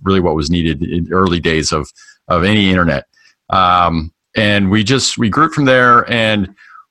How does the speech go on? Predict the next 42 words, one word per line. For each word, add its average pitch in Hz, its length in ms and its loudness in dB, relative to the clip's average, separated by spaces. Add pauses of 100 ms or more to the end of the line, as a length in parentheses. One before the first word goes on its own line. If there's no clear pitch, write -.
over 147 280 2
time, 127 580 0 (260)
uh, 104 300 2
you 107 80 0
know, 101 60 2
we 98 160 0
survived 107 500 0
through 107 100 -4
the 101 80 -2
dot-com, 95 760 -2
uh, 87 300 0 (140)
uh, 87 200 -2
bust, 85 420 -4
and, 85 240 -6 (100)
and, 82 360 -8 (120)
and, 87 300 -10
and, 98 340 -4
and 92 120 -4
I 87 80 -4
got, 95 240 0 (500)
uh, 92 200 0
a 92 60 0
lot 101 280 2
of 95 160 -2
really 107 200 0
great, 92 460 -2
uh, 85 220 0
resources 82 880 -2
on 87 160 -2
my 82 140 -2
team. 85 520 -4 (140)
Um, 82 540 -2
and 113 180 -2
we 151 140 2
knew 139 260 2
that, 98 320 0 (440)
you 104 100 -2
know, 98 80 0
as 98 240 0
email's 113 320 0
progressing, 98 920 0
um, 87 440 -2